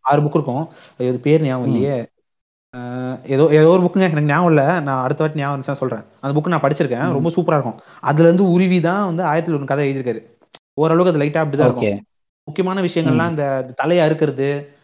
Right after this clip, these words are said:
Speaker 1: அப்புறம் இந்த, இந்த குறியீடு
Speaker 2: ம்.
Speaker 1: பேசுவானுங்க, தலை இருக்குது, அந்த காலத்துலயே அப்படி இருந்துச்சு, இப்படி இருந்துச்சுன்னு.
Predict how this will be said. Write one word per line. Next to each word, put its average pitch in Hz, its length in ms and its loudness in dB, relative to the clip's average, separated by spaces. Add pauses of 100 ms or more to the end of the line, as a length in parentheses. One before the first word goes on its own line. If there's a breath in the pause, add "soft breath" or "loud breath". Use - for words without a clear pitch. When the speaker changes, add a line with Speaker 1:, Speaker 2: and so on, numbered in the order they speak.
(140 soft breath)
Speaker 1:
அப்புறம் 147 260 -4
இந்த, 143 120 -4
இந்த 143 180 -4
குறியீடு 220 280 4
Speaker 2:
ம். 123 40 2
Speaker 1:
பேசுவானுங்க, 170 360 2
தலை 156 280 0
இருக்குது, 147 140 0
அந்த 143 200 0
காலத்துலயே 151 300 2
அப்படி 139 240 0
இருந்துச்சு, 143 120 -6
இப்படி 135 200 -6
இருந்துச்சுன்னு. 127 300 -8